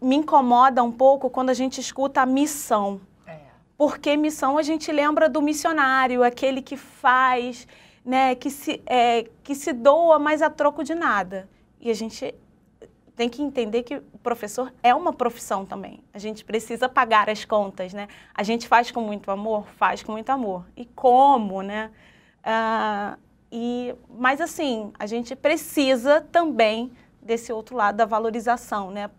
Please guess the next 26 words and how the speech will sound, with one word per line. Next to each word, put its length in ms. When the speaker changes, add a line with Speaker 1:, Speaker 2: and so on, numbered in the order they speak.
Speaker 1:
Profissional, 1000
né? 160
Entender 460
que, 560
é, 320
a 100
gente 320
fa-, 360
a 100
gente 240
tem 220
uma 260
impor-, 460
é, 280
uma 180
importância 800
e 120
a 60
gente 220
tem 120
que 80
ter 100
uma 140
responsabilidade 800
social 400
enorme, 760